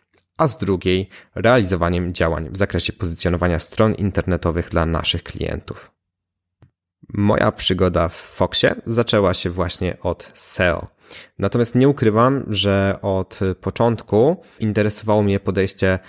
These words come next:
nie tylko marketingowe, ale także projektowe, powiedziałbym ogólnie biznesowe.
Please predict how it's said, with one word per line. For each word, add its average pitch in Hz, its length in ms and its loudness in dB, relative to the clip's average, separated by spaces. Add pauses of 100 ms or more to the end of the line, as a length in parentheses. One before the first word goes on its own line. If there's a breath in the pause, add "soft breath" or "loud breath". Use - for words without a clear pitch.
(240 loud breath)
nie 95 420 0
tylko 117 440 0
marketingowe, 95 1000 0 (440)
ale - 320 0
także 92 500 2 (320 loud breath)
projektowe, 104 640 2 (320 loud breath)
powiedziałbym 92 600 0
ogólnie 92 420 -2
biznesowe. 85 600 -6